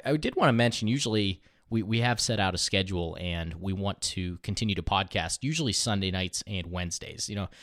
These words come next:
this isn't my full-time job. I have a full-time job where I work Mondays through Friday, and, um, it, it's hard because usually I have to podcast at night and creating my show notes. I'm, I'm scrambling to get that done, and then it leaves me where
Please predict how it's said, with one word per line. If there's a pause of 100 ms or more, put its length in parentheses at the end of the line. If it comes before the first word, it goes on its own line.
(140)
this
isn't
my
full-time
job.
I
have
a
full-time
job
where (260)
I
work
Mondays
through
Friday,
and, (360)
um,
it,
it's
hard
because
usually
I
have
to
podcast
at
night
and
creating
my
show
notes.
I'm, (300)
I'm
scrambling
to
get
that
done,
and
then
it
leaves
me
where